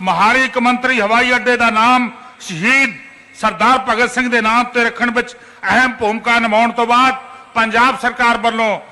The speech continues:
ਉੱਥੇ ਹੁਣ ਸ਼ਹੀਦ ਏ ਆਜ਼ਮ ਸਰਦਾਰ ਭਗਤ ਸਿੰਘ ਜੀ ਦਾ ਆਦਮ ਕੱਦ ਬੁੱਤ ਸਥਾਪਿਤ ਕੀਤਾ ਗਿਆ ਹੈ। ਸਾਡੀ ਸਰਕਾਰ ਵੱਲੋਂ ਫੌਜੀ ਜਵਾਨਾਂ ਦੇ, ਫੌਜੀ ਜਵਾਨਾਂ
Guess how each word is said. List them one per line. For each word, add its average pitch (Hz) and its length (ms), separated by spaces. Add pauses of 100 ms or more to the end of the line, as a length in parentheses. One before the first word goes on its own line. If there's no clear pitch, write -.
(140)
ਉੱਥੇ 240 320
ਹੁਣ 220 320 (220)
ਸ਼ਹੀਦ 233 340
ਏ 233 80
ਆਜ਼ਮ 220 460 (340)
ਸਰਦਾਰ 226 320 (120)
ਭਗਤ 202 220
ਸਿੰਘ 220 220
ਜੀ 226 80
ਦਾ 202 340 (240)
ਆਦਮ 220 400
ਕੱਦ 180 300
ਬੁੱਤ 220 300
ਸਥਾਪਿਤ 208 480
ਕੀਤਾ 202 300
ਗਿਆ 190 220
ਹੈ। 165 380 (220)
ਸਾਡੀ 208 340
ਸਰਕਾਰ 220 440
ਵੱਲੋਂ 247 420 (340)
ਫੌਜੀ 233 320
ਜਵਾਨਾਂ 233 460
ਦੇ, 247 220 (440)
ਫੌਜੀ 226 280
ਜਵਾਨਾਂ 240 600